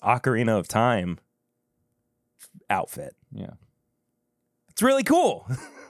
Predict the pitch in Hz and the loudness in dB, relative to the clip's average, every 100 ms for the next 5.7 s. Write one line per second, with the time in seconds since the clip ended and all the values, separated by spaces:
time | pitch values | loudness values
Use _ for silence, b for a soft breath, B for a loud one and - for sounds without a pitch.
0 | - 95 123 185 220 90 160 240 294 330 | -6 -2 2 2 2 2 2 4 2 2
1 | - 147 - - 170 190 175 180 175 185 | 2 2 0 0 0 2 2 2 2 0
2 | - 180 160 - b b b - 147 151 | -2 -2 -2 -10 b b b 0 2 2
3 | 165 143 131 - 127 135 139 127 120 - | 2 2 -2 0 0 2 0 0 -2 -4
4 | 113 127 127 113 117 110 101 123 123 113 | 0 2 2 2 2 2 2 2 2 0
5 | 135 135 131 107 95 - | -4 -4 -2 -2 -2 -8